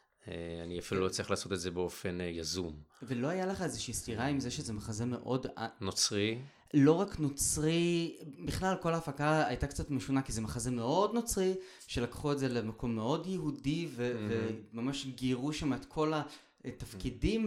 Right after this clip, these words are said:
Speaker 1: כן.
Speaker 2: ואת הסיטואציה ש-, אני לא חושב שהייתה יכולה להתקיים ביהדות, חוץ ממקרה אחד של רבי שמעון בן שטח, שתלה שמונים מכשפות באשקלון יום אח-, ביום אחד.
Speaker 1: ומעניין, ובאיזה רחוב אני גר?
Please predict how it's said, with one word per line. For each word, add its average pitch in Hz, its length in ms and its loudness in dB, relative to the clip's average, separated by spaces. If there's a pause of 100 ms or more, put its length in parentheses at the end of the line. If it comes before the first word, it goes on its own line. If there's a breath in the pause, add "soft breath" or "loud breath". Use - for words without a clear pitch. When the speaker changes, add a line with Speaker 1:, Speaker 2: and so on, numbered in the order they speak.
Speaker 1:
כן. 127 60 -2
Speaker 2:
ואת 120 140 -4
הסיטואציה 135 720 -2
ש-, - 120 -6 (800 soft breath)
אני 120 80 0
לא 117 60 2
חושב 131 180 -2
שהייתה 113 240 -4
יכולה 113 280 0
להתקיים 110 440 0
ביהדות, 110 600 0 (420 loud breath)
חוץ - 340 -4
ממקרה 113 400 -2
אחד 110 260 -4
של 104 160 -4
רבי 104 200 -2
שמעון 107 260 -4
בן 104 140 -2
שטח, - 280 -4
שתלה 101 420 -2
שמונים 107 260 -4
מכשפות 104 440 -6
באשקלון 101 460 -4
יום 98 140 -6
אח-, 98 120 -12
ביום 110 280 -2
אחד. 156 240 2 (100)
Speaker 1:
ומעניין, 101 420 6
ובאיזה 104 400 6
רחוב 107 280 -2
אני 104 120 2
גר? 101 360 0